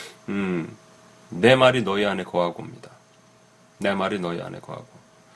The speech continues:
우리, 어, 요즘 생명의 말씀 묵상 일월 일일부터 하는 것이 요한복음 일 장 일 절 있죠. 거기 보면 "태초에 말씀이 계시니라.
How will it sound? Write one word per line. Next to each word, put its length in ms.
우리, 500
어, 280
요즘 460
생명의 260
말씀 300
묵상 600
일월 240
일일부터 380
하는 160
것이 340
요한복음 400
일 120
장 180
일 120
절 200
있죠. 360
거기 140
보면 440
"태초에 240
말씀이 540
계시니라. 580